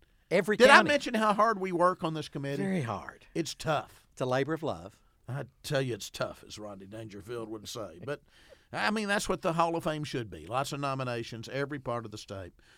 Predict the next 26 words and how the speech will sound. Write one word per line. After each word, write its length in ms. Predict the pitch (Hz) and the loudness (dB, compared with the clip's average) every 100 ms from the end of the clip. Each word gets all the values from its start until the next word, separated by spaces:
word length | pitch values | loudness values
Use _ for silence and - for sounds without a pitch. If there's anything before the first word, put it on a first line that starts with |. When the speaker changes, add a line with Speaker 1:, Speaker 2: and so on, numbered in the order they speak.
| - - | -20 -4
Speaker 2:
So 140 | 156 | 0
we're 120 | 156 | 0
gonna 180 | 156 139 | -2 -4
take 340 | - 190 202 240 | -2 -2 -2 -8
it 100 | 220 | -10
in 200 | 143 - _ | -12 -12 _
alphabetical 800 | 120 139 185 240 220 156 170 170 - | -2 -2 -2 -6 -4 -4 -4 -10 -8
order, 380 | 147 101 92 110 - _ _ _ _ _ _ _ _ _ _ _ _ | -8 -8 -14 -20 -20 _ _ _ _ _ _ _ _ _ _ _ _
and 420 | 139 139 135 131 135 | -6 -4 -4 -8 -8
we're 120 | 151 | -6
gonna 160 | 151 139 | -4 -6
start, 320 | - 151 151 _ | -2 -2 -2 _
well, 240 | 185 233 | -6 -6
maybe 320 | 208 196 220 180 | -4 -4 -4 -6
numerical 760 | 160 147 151 180 143 - 107 | -6 -4 0 0 0 -4 -8
Speaker 1:
Yeah, 80 | 120 | -6
Speaker 2:
order, 200 | 104 95 | -6 -8
Speaker 1:
well, 200 | 95 117 | -10 -10
yes, 320 | 117 92 85 - | -12 -12 -14 -14
yeah. 80 | 98 | -4
Speaker 2:
'cause 160 | 156 | -2
we're 120 | 156 165 | -2 -4
gonna 200 | 180 160 | -4 -4
start 320 | 202 190 185 | 2 0 2
with 160 | 160 165 | -4 -4
the 260 | 151 131 | -6 -6